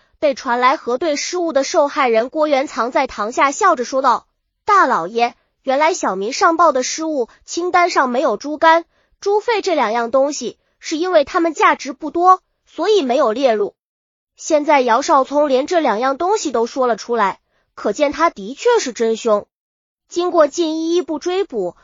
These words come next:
抓获了范阿义的哥哥范阿喜。阿喜并不是这伙人的同党，只因与王阿邪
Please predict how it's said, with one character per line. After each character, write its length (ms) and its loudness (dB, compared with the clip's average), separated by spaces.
抓 220 4
获 140 2
了 120 2
范 220 4
阿 120 4
义 140 0
的 140 -4
哥 180 0
哥 140 0
范 240 4
阿 160 2
喜。 320 -12
阿 200 4
喜 160 -8
并 260 4
不 100 -6
是 100 -6
这 160 2
伙 180 -2
人 100 -2
的 80 -4
同 260 -8
党， 240 0
只 160 -6
因 220 -2
与 60 -4
王 220 0
阿 160 2
邪 300 -4